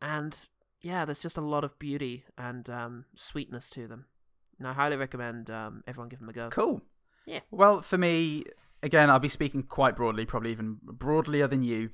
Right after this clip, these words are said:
Speaker 2: Um, the underdog
Speaker 1: <laughs>
Speaker 2: story is tried and tested. The key is doing it smart.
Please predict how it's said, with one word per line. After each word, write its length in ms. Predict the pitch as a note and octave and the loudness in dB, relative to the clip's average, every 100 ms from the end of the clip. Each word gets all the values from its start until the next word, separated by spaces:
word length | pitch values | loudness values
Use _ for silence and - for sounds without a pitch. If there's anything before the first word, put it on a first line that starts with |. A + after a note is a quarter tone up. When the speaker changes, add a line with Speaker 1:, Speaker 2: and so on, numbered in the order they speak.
| - | -2
Speaker 2:
Um, 260 | B2 A#2+ A#2 | 0 2 2
the 120 | D#3+ | 4
underdog 300 | D3+ C#3+ C3 | 6 6 4
Speaker 1:
<laughs> 20 | |
Speaker 2:
story 320 | - B2+ B2 | 4 2 4
is 120 | A#2+ | 2
tried 240 | - C3 A#2+ | 4 6 6
and 100 | A#2 | 2
tested. 500 | - A2+ - G#2 - | 0 -2 -4 -8 -10
The 80 | A#2 | -12
key 360 | - C3+ A#2+ A2+ | -6 -2 -2 -4
is 100 | A2+ | -6
doing 300 | A2 A2 A2 | -4 -4 -4
it 180 | - | -8
smart. 560 | - - G#2 G2 F#2 F#2 | -8 -8 -4 -6 -4 -8